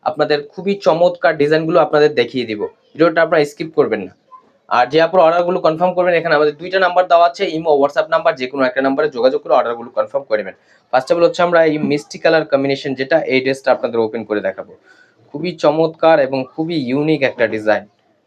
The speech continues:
দেখেন মাশাআল্লাহ কতটা ইউনিক। যারা একটু কটন লাভার আছেন তারা এই ড্রেসটি পারচেজ করতে পারেন। এটা আপনার খুবই প্রিমিয়াম কোয়ালিটির ভিতরে। দেখেন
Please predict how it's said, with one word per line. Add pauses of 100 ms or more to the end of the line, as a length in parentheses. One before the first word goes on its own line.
(200)
দেখেন
মাশাআল্লাহ (100)
কতটা (120)
ইউনিক। (460)
যারা
একটু (160)
কটন (120)
লাভার
আছেন (100)
তারা (160)
এই
ড্রেসটি
পারচেজ
করতে
পারেন। (160)
এটা
আপনার
খুবই (100)
প্রিমিয়াম (100)
কোয়ালিটির
ভিতরে। (1400)
দেখেন